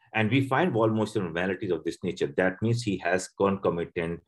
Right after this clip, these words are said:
coronary artery disease and should be excluded or ruled out. And this is also mandatory because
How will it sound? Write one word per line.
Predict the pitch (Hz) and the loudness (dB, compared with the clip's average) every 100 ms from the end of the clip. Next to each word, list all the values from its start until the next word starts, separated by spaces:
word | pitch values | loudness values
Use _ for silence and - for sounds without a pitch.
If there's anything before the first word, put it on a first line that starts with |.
| _ _ _ | _ _ _
coronary | - 92 90 87 90 | 2 4 4 2 2
artery | 78 - | 0 -2
disease | 71 76 92 95 | -2 -2 -2 0
and | 85 - | -2 -4
should | - 104 69 | 0 0 2
be | 80 | 2
excluded | 71 - 82 78 78 | 0 -2 -4 0 0
or | 71 | -2
ruled | 69 69 64 | -4 -6 -6
out. | 62 - _ _ _ _ _ _ | -10 -12 _ _ _ _ _ _
And | 87 90 | -2 2
this | 110 123 | 4 4
is | 120 | 2
also | - 107 117 127 | 4 4 4 4
mandatory | 98 92 95 117 110 90 80 | 4 4 4 2 2 0 0
because | 87 92 85 - | -2 -2 -2 -4